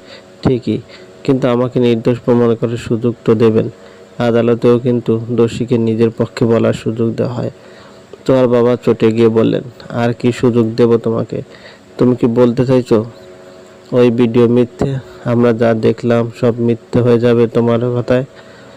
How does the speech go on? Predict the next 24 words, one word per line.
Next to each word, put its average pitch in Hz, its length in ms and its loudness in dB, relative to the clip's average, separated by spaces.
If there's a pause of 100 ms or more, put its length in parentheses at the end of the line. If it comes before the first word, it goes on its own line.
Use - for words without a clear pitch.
(360)
ইভান 123 440 2
আগের 120 320 2
মতোই 120 460 2 (540)
জবাব 113 340 2 (120)
দিল, 110 280 0 (540)
"আমি 123 380 0
বলছি 117 400 0
না 123 200 2
আপনারা 120 420 0
আমার 117 420 0
কথাটাকেই 117 600 0
সত্য - 380 -4
বলে 117 280 2
মেনে 117 280 0
নিন। 117 160 -4 (560)
আমি 120 220 2
চাইছি 123 520 2
আমাকে 117 420 0 (100)
নিজেকে 117 340 0
নির্দোষ 117 480 0
প্রমাণ 117 260 0
করার 117 240 0
সুযোগ 113 440 0
দিন।" 104 180 -4